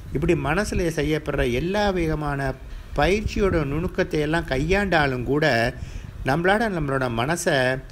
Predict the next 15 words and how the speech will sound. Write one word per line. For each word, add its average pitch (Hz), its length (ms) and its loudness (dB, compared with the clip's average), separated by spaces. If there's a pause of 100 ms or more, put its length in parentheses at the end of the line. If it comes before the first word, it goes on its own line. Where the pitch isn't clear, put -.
(320)
வெற்றி 180 420 0
கொள்ளவே 185 480 2
முடியாது. 170 680 2
அது 180 200 -2
முடியவும் 143 540 -4
முடியவே 110 420 -2
முடியாது. 101 420 0 (880)
வேட்டை 233 420 0
நாய் 175 280 0
எப்படி 147 300 0
தன்னோட 139 340 0 (140)
தோல்வியை 170 440 2
உணர்ந்துக்கிட்டு 127 760 0 (440)
கையறு 185 540 2
நிலைமையில 139 640 2